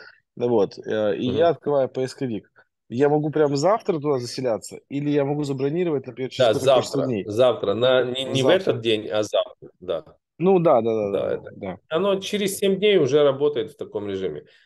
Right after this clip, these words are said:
Speaker 2: Кстати, букинг, э, ты можешь, э, в этот же день, э, заказать, а у нас на следующий день получается. То.
Speaker 1: Мгм, да, да, я понимаю. То есть я и
Speaker 2: Да.
Speaker 1: логику процесса понимаю. Просто поисковики, о которых идёт
Speaker 2: Да.
Speaker 1: речь, на самом деле,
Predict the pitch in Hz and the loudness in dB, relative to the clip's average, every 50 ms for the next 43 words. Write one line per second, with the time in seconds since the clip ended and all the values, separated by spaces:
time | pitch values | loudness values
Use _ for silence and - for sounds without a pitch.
0 | _ _ - - - 170 170 165 170 165 147 135 143 196 226 220 - 175 156 143 | _ _ -14 -2 0 2 2 2 0 -2 -2 -2 -2 -2 -2 0 0 0 0 -2
1 | - 147 - 135 135 131 123 127 - 147 147 151 156 156 151 139 139 135 127 - | -4 -4 0 2 2 2 2 0 0 -2 0 2 2 2 2 2 0 -4 -6 -8
2 | - - - - 123 120 117 117 113 113 113 120 147 147 147 - 113 110 110 110 | -10 -8 -4 -2 0 2 2 2 2 0 2 2 2 2 0 -2 -6 -6 -6 -6
3 | 101 98 101 95 90 87 - - - - - 101 98 92 101 95 - - 92 87 | -6 -6 -8 -10 -10 -10 -14 -18 -10 -6 -4 -4 -2 -2 -2 -2 -2 -2 -2 -2
4 | 90 80 71 - - - _ _ _ _ _ _ _ _ _ - 104 98 101 107 | -2 -2 -2 -4 -6 -12 _ _ _ _ _ _ _ _ _ -4 -2 0 2 2
5 | 113 131 151 156 147 - - 123 117 110 113 - 120 113 104 98 90 - - - | 2 2 2 2 0 0 -2 -4 -4 -4 -4 -4 -4 -4 -4 -4 -6 -10 -12 -14
6 | 82 82 78 71 69 65 - 65 65 67 - - - - - - - - - - | -14 -12 -12 -12 -12 -12 -12 -10 -10 -12 -12 -12 -12 -10 -10 -12 -12 -16 -20 -20
7 | _ _ _ _ _ _ _ _ _ _ _ - 85 82 - - - - - 139 | _ _ _ _ _ _ _ _ _ _ _ -10 -10 -10 -10 -12 -14 -8 -4 -2
8 | 147 143 135 123 120 120 117 110 104 95 120 123 139 131 131 123 120 117 123 135 | -2 0 0 0 -2 -2 -4 -4 -4 -4 -2 0 2 2 4 4 4 4 4 4
9 | 131 170 170 165 147 127 110 101 95 92 - - - - 139 135 127 - - - | 2 2 2 2 2 2 2 2 0 -4 -8 -10 -4 -2 0 0 0 -4 -10 -20
10 | - _ _ - 135 160 170 170 165 170 196 220 175 151 - 139 - 135 127 147 | -20 _ _ -4 -2 0 2 2 2 2 2 0 -2 -4 -8 -8 -10 -8 -8 -8
11 | 139 - - - 120 120 123 123 113 101 90 - - - - - 143 135 - 143 | -10 -12 -12 -10 -8 -8 -6 -4 -4 -6 -6 -8 -14 -12 -8 -6 -6 -4 -4 -4
12 | 143 139 - - 220 175 - 160 135 123 131 135 87 107 127 113 104 - 117 104 | -6 -4 -4 -6 -6 -6 -6 -8 -6 -4 -2 -4 -2 -2 -4 -6 -6 -8 -10 -10
13 | - 131 123 117 113 110 117 117 110 107 | -8 -6 -6 -4 -4 -4 -6 -6 -6 -8